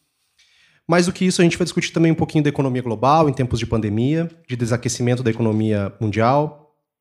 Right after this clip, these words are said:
A China parece estar contendo a epidemia. Como é que a gente pode pensar as perspectivas a partir disso? E nas notícias, além de alguns pontos mais específicos sobre o corona no sul global, a gente também teve recentemente o oito de março, que teve uma grande repercussão, uma gama de protestos pelo mundo.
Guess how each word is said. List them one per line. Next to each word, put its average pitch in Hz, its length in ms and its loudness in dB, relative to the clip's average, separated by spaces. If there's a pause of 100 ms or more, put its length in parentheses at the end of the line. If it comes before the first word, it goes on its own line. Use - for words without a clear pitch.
(320)
A 117 80 -2
China 120 500 -4
parece 113 220 -8
estar - 140 -12
contendo 131 420 -6
a 139 60 2
epidemia. 123 800 2 (580)
Como 120 100 -6
é 123 60 -4
que 123 80 -8
a - 20 0
gente 117 120 -6
pode 117 180 0
pensar 113 300 -2
as 113 80 -2
perspectivas 107 580 -4
a 98 60 -4
partir 104 260 -6
disso? - 540 -4 (920)
E 147 360 0
nas 156 100 0
notícias, 165 420 -2
além 151 360 4
de 139 80 0
alguns 139 260 -2
pontos - 640 -6 (140)
mais 123 220 0
específicos - 520 -4
sobre 107 720 -4
o 131 80 -10
corona 120 340 0
no 117 60 0
sul 131 180 -4
global, 160 640 2
a 143 40 -2
gente 135 200 -6
também 131 240 0
teve 127 240 -4
recentemente 120 720 -6
o - 20 0
oito 120 200 -2
de 117 80 -4
março, 135 460 -2
que - 100 -14
teve 110 180 -10
uma 113 180 -6
grande 110 240 -14
repercussão, 131 640 -12
uma 131 140 -6
gama 113 220 -2
de - 80 -6
protestos 110 420 -4
pelo 135 220 -2
mundo. 147 440 -2